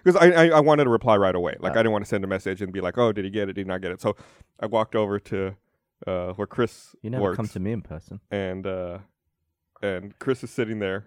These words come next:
Speaker 1: and, uh, Aaron is sitting next to him. And I asked Chris, "Hey, listen, you know, we're pre-taping the podcast. Can you, uh, come do it?" And then Aaron just, like, gives him this glowering look, like,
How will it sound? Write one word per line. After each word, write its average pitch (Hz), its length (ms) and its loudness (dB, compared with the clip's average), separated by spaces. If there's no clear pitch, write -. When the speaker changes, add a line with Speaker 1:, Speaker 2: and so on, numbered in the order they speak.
Speaker 1:
and, 92 400 -8
uh, 92 260 -12
Aaron 101 460 -2
is 110 80 -14
sitting 101 240 -6
next 104 220 -6
to 101 60 -10
him. 95 220 -12
And 101 140 -8
I 92 40 -6
asked 92 120 -10
Chris, - 160 -12
"Hey, 117 280 0
listen, 101 300 -12
you 92 100 -12
know, 90 100 -10
we're 90 180 -10
pre-taping 101 380 -8
the 95 60 -12
podcast. 92 580 -8
Can 101 140 -8
you, 98 200 -8
uh, 92 120 -6
come 113 160 -8
do 113 120 -2
it?" 120 160 -4
And 120 120 -2
then 120 100 -4
Aaron 120 280 4
just, 120 120 -6
like, 113 240 -4
gives 123 240 -2
him 120 120 -2
this 117 140 -2
glowering 113 720 2
look, 107 280 0
like, 92 180 -2